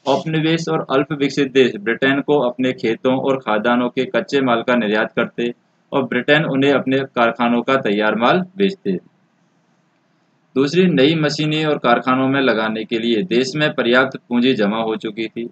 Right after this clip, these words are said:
इसके अलावा यह पूंजी सामंत वर्ग के हाथों में न थी, इसे विलासी जीवन और भोग में खर्च कर डालता, बल्कि यह व्यापारियों और उद्योगपतियों के हाथों में थी, जो उद्योग और व्यापार में लगाने के लिए उत्सुक थे।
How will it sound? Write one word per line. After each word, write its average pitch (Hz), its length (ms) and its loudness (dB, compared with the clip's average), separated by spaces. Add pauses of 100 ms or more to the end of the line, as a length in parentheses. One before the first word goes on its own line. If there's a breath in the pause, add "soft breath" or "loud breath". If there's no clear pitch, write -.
इसके 120 260 -6
अलावा 107 440 2
यह 117 220 2
पूंजी 127 380 -2
सामंत 127 460 -2
वर्ग 117 180 -2
के 131 120 0
हाथों 107 300 -2
में 113 160 -2
न 104 140 -2
थी, 113 220 -8 (540)
इसे 160 280 -2
विलासी 123 440 2
जीवन 127 320 0
और 135 220 -2
भोग 110 280 0
में 139 120 0
खर्च 117 260 -4
कर 107 140 0
डालता, 95 460 -2 (360)
बल्कि 131 300 0
यह 151 180 2
व्यापारियों 127 600 0
और 139 120 0
उद्योगपतियों 120 580 -2
के 131 100 -2
हाथों 110 320 -2
में 117 140 -2
थी, 110 300 -2 (360)
जो 147 180 4
उद्योग 131 480 2
और 139 140 0
व्यापार 123 360 2
में 135 140 0
लगाने 113 420 0
के 120 160 -2
लिए 139 160 2
उत्सुक 113 340 -2 (140)
थे। 95 100 -4